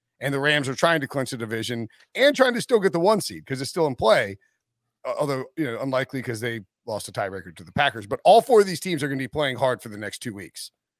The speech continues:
in week seventeen and eighteen. We're probably not gonna see them sit a ton of starters unless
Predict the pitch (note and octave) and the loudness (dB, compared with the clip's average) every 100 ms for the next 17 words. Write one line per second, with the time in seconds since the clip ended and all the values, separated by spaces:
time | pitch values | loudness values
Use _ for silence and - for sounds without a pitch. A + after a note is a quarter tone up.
0 | - C3+ A#2+ - B2 A#2 A2 G#2 G2 G2 | -10 -6 -4 0 -2 -2 -8 -8 -10 -6
1 | B2+ - D3+ D#3 D#3+ C#3 C3+ C3 A2+ C#3 | -6 0 4 6 4 2 2 0 -6 -6
2 | A#2+ A#2+ A2+ - _ _ - - F3 - | -4 -4 -6 -10 _ _ -10 0 0 2
3 | C#3+ D#3 C3 - C#3 B2+ B2 A#2 - C3 | 0 2 0 4 4 4 2 -2 -4 -4
4 | B2+ C3+ C3 - - - | 2 6 4 2 -8 -10